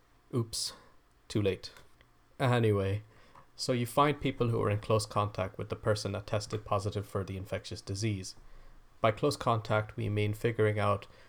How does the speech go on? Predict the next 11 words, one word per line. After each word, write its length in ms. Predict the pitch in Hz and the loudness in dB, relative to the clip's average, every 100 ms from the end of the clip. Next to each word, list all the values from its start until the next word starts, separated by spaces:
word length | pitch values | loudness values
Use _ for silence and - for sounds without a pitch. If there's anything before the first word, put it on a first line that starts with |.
| - | -6
who 140 | - 123 | 0 2
has 200 | 123 113 | 2 2
been 400 | 123 110 107 104 - | 0 2 2 -2 -2
in, 300 | 107 104 98 | 0 0 0
say, 280 | - 107 | 2 2
within 360 | 101 98 98 98 | 2 0 -2 -2
six 440 | - - - - - - - | -2 -2 -2 -4 -6 -16 -6
feet 300 | 110 104 - | -4 -4 -2
of 180 | 101 - | -4 -2
that 180 | 104 - | -6 -2
person 420 | - 98 - 90 | -2 -2 -4 -8